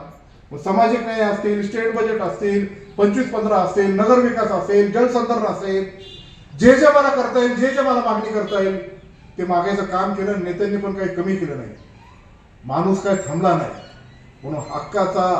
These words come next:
अधिकारवाण्याचा, कामाचा माणूस आपल्याला निवडून द्यायचा आहे, नुसता पोपटपंची करणारा निवडून द्यायचा नाही. एवढंच मी तुम्हाला सांगतो.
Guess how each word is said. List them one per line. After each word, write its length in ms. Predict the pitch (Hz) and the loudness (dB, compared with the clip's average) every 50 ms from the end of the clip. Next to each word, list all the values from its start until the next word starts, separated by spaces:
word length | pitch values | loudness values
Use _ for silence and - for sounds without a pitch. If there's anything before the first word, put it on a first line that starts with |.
| - - - - - | -2 -4 -8 -10 -8
अधिकारवाण्याचा, 880 | - 156 175 202 196 208 190 190 190 185 185 185 180 - 185 185 180 170 - - - | -6 -2 0 0 2 2 2 4 4 4 2 2 0 0 2 4 4 4 2 0 2
कामाचा 460 | 175 175 196 214 226 226 226 220 214 | 2 4 4 4 4 4 4 4 2
माणूस 320 | 202 196 190 196 190 185 - | 2 2 2 0 0 -2 -2
आपल्याला 280 | - - 185 180 170 | -2 0 2 2 2
निवडून 260 | 170 175 175 175 170 170 | 4 4 4 4 4 2
द्यायचा 260 | 165 160 151 175 180 | 0 -2 -2 -2 -4
आहे, 80 | 220 233 - - - - - - - - | -4 -4 -6 -10 -14 -18 -20 -20 -18 -16
नुसता 280 | 147 - - - 165 165 | -16 -12 -6 -4 -4 -4
पोपटपंची 640 | - 175 175 180 208 202 202 - 196 175 165 180 180 | 0 0 -2 0 0 -2 -2 0 0 0 2 0 0
करणारा 440 | 175 170 170 165 165 165 170 165 151 | 0 2 0 2 2 2 2 0 0
निवडून 260 | 160 160 175 180 175 | -2 0 2 2 2
द्यायचा 260 | 170 160 - 156 151 | 2 0 0 -2 -4
नाही. 140 | 160 170 208 214 - - - - - - - 127 127 | -4 -4 -4 -6 -8 -12 -18 -20 -20 -20 -14 -6 0
एवढंच 360 | 151 165 202 240 247 240 226 | 6 8 8 10 8 6 6
मी 120 | 220 208 196 | 2 2 2
तुम्हाला 380 | 190 196 190 190 196 190 175 | 2 2 2 0 0 0 0
सांगतो. 600 | 165 160 160 160 196 214 247 254 - - - - | -2 -4 -4 -4 -4 -2 -2 -4 -4 -8 -12 -20